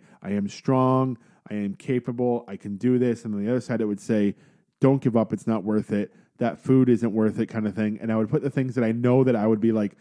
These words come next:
"No," and I would start reasoning with myself, and I would go look in that mirror, and I would read the response that I would tell myself when I felt good about it, right? So just be accountable in some way. It doesn't have to be to someone, doesn't ha-, you don't have to go hire someone to do this. You don't have to go join a program. Those are helpful,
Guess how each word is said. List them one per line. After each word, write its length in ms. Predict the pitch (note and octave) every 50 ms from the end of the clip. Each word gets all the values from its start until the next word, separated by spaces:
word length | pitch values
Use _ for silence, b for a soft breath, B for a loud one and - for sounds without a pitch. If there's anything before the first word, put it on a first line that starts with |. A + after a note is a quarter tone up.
| b b b b b
"No," 340 | - A#2+ B2 A#2+ A#2+ A#2+ A#2
and 100 | A2+ A2
I 60 | G#2+
would 80 | G#2 G2
start 240 | - - B2+ A#2+ G#2
reasoning 360 | G#2+ A2+ A#2 A2 A#2+ A#2+ A#2+
with 100 | A#2+ A2
myself, 340 | A#2 A#2 A2 - C3+ D#3 D3+
and 80 | C3+ A2+
I 40 | G#2
would 100 | G#2 G#2
go 140 | B2 B2
look 180 | A#2+ A#2 A2+ -
in 60 | A#2
that 160 | A2+ G#2+ G2+
mirror, 160 | G2+ G#2 A2+ A#2
and 80 | A2+
I 40 | G#2+
would 140 | G#2 G2+ G2
read 200 | G#2+ G#2+ G#2+ G#2+
the 60 | A2
response 500 | G2+ G2 - - - A2+ G#2+ A2 F#2+ -
that 100 | G2 G2+
I 20 |
would 240 | F#2+ F#2 F2+ F2 D2+
tell 160 | - G2+ G2
myself 460 | F#2 F2+ F2 - - G2 F2 F2 - - b b b b b
when 140 | b G#2+ G#2
I 60 | G2+
felt 200 | - A2 F#2 D2+
good 140 | G2+ G2+ G2+
about 240 | F#2+ F#2+ E2+ D#2
it, 100 | - -
right? 180 | - G#2+ B2+ B2 b b b b
So 120 | b -
just 220 | C3+ B2+ G3+ G3+ -
be 80 | A#3
accountable 680 | A#3 G#3+ - C#3 - - D#3 E3+ F3 D3+ C3 A2 A2 G2
in 120 | G2 G2+ G#2
some 280 | - - A#2 A2 A2
way. 240 | G#2 F#2 E2 D2+ - _ _ _
It 40 | -
doesn't 220 | C3+ D3+ D#3 E3
have 260 | C#3+ D3+ D#3 D#3+ -
to 80 | - F3+
be 140 | D#3 E3 E3
to 80 | D3
someone, 500 | C3+ - - D3 C#3 C#3 C#3 C#3 C3+ C3 - b b b b
doesn't 220 | C#3+ B2+ B2+ C3
ha-, 80 | A#2+ B2
you 100 | B2 C3+
don't 140 | C3 C#3+ C#3
have 260 | C3 B2+ C3 C3 B2 -
to 80 | C3+
go 180 | B2+ C3+ C3+ B2+
hire 360 | A2 A2+ A#2 B2+ C3+ C#3 C3
someone 320 | - - C3+ B2+ C3 B2+
to 60 | B2+ A#2+
do 120 | B2 B2+
this. 240 | B2 B2+ B2+ A#2 A#2
You 60 | B2
don't 120 | B2+ B2
have 120 | B2+ B2+ -
to 80 | C#3
go 80 | C3+ C3
join 300 | A#2 - B2 A#2+ B2+ C3+
a 80 | B2+ A2+
program. 500 | A#2+ B2 B2+ A#2 A#2 A#2 A#2 A#2+ A#2+ A#2 b b b b b b
Those 160 | - C3 B2+
are 80 | B2+ A#2
helpful, 760 | - - - D#3 F3+ - - - - B2 G#2 A2+ F#3+ A3